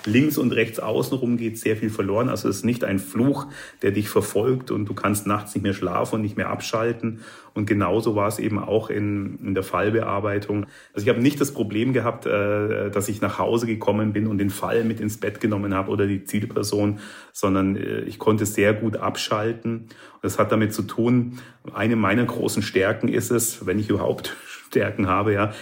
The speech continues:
in Krisensituationen, in Konfliktsituationen, in Drucksituationen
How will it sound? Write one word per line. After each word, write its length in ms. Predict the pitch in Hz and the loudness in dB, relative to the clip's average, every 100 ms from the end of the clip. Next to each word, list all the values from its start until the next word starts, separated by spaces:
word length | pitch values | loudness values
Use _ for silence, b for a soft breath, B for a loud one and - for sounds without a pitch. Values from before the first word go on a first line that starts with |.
| B - | B 0
in 340 | 104 107 104 B B _ - - - | 2 4 0 B B _ -20 -20 -8
Krisensituationen, 960 | - 120 160 156 143 127 120 117 123 120 | 0 4 4 6 4 4 2 4 2 4
in 120 | 113 | 2
Konfliktsituationen, 1080 | 104 101 - 135 - - 120 113 - 117 113 | 2 0 2 0 0 -2 0 0 2 0 2
in 240 | 113 107 101 | 0 -2 0
Drucksituationen 1400 | 117 147 - - 135 113 98 - 98 95 92 92 101 | 0 0 0 -4 -2 -2 -2 -2 -4 -2 -4 -6 -10